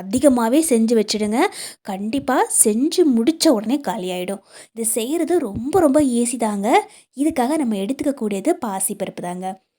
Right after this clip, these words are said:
இப்ப நம்ம ஒரு கடாய் எடுத்துட்டு, கடாய் நல்லா சூடானதுக்கு அப்புறமா ரெண்டுலேருந்து மூணு ஸ்பூன் அளவுக்கு பாசிப்பருப்பு சேர்த்துக்கலாம். மீடியம் ஃப்ளேம்ல வச்சுட்டு இந்த பாசிப்பருப்பை இதே போல நம்ம வறுத்துட்டே இருந்தோம்னா, இதோட நிறம் நல்லாவே மாறி வந்துடும்.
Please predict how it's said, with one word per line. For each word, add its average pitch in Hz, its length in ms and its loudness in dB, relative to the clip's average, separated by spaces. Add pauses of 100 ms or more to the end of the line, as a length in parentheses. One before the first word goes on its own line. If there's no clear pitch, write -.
(240)
இப்ப 277 260 -2
நம்ம 311 200 2
ஒரு 269 200 2
கடாய் 214 280 0
எடுத்துட்டு, 220 580 -2
கடாய் 240 320 0
நல்லா 233 220 -2
சூடானதுக்கு 233 480 -2
அப்புறமா 202 440 -4 (240)
ரெண்டுலேருந்து 302 520 2
மூணு 240 380 -2
ஸ்பூன் 262 280 -4
அளவுக்கு 190 480 -2
பாசிப்பருப்பு 196 640 -4
சேர்த்துக்கலாம். 202 540 -2 (760)
மீடியம் 381 420 6
ஃப்ளேம்ல 320 320 6
வச்சுட்டு 220 380 4
இந்த 214 300 4
பாசிப்பருப்பை 220 540 4
இதே 226 320 6
போல 226 260 2
நம்ம 226 160 2
வறுத்துட்டே 208 460 4
இருந்தோம்னா, 202 400 0 (120)
இதோட 214 220 6
நிறம் 277 360 4
நல்லாவே 208 480 4
மாறி 214 320 0
வந்துடும். 202 440 4